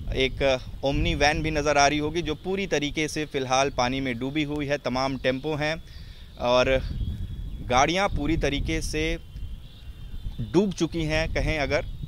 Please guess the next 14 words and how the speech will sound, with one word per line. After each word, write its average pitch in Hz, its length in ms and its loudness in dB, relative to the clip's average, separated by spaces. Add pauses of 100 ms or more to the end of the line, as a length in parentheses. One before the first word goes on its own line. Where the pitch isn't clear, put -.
और 135 260 2
हम - 380 -6
दूसरी 190 280 0
तरफ 156 260 2
की 151 100 -2
भी 139 100 -2
आपको 131 280 4
तस्वीर 127 380 -4
दिखाएं 135 420 -4
कि 139 300 -4 (580)
ये 143 200 2
है 156 200 4
आदर्श 139 600 4
थाना 147 520 2